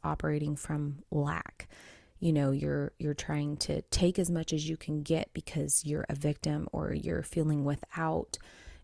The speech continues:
And that's okay, as long as you're realizing that what you're doing is causing yourself harm, and then that you can change.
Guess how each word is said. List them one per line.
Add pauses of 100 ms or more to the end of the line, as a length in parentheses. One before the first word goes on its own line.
(180)
And
that's
okay, (720)
as
long
as
you're
realizing
that
what
you're
doing (100)
is
causing
yourself
harm,
and
then
that (160)
you
can
change.